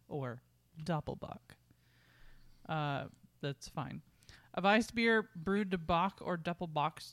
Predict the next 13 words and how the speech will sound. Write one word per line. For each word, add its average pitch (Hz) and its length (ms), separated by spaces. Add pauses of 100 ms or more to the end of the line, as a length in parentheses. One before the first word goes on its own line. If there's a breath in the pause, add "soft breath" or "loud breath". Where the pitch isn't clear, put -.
(180)
Doppelbock 175 760
strength. - 540 (260)
That's 240 200
fun 139 200
to 127 80
say. 131 240 (640 soft breath)
Uh, 175 180
Schneider 233 520
also 185 320
produces 165 720 (120)
an 156 240 (320)
Eisbock 180 840 (360)
version. 143 540